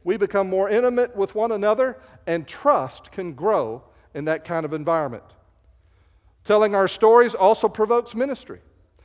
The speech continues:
He says that when Tychicus knows their circumstances, he will be able to comfort their hearts.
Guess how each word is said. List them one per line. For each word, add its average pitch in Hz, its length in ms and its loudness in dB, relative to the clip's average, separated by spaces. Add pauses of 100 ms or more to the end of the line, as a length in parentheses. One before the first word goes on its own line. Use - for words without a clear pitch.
(240)
He 254 140 -4
says 220 360 2
that 185 180 0
when 180 420 -2 (520)
Tychicus 185 840 -2 (680)
knows 247 560 4
their 202 200 4
circumstances, 175 1080 -2 (840)
he 285 220 -2
will 262 160 0
be 220 200 -2
able 202 200 2
to 170 80 -2
comfort 269 680 -4
their 202 560 -2
hearts. - 540 -8